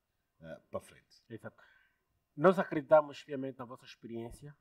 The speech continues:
Speaker 2: no vosso trabalho, na vossa trajetória, tudo quanto foi feito para que nós,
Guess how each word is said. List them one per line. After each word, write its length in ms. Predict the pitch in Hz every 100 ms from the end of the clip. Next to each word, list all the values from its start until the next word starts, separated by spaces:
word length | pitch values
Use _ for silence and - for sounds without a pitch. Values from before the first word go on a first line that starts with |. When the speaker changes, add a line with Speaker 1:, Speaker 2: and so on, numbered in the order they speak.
| _
Speaker 2:
no 140 | 117 113
vosso 240 | 123 117
trabalho, 480 | - 110 101 117 113
na 80 | 110
vossa 260 | 110 123 -
trajetória, 760 | - 127 113 113 113 117 117 120 _
tudo 220 | 143 131 120
quanto 260 | 127 120
foi 180 | - 123
feito 440 | 117 - 120 117 104
para 180 | 113 113
que 140 | -
nós, 480 | 117 120 117 -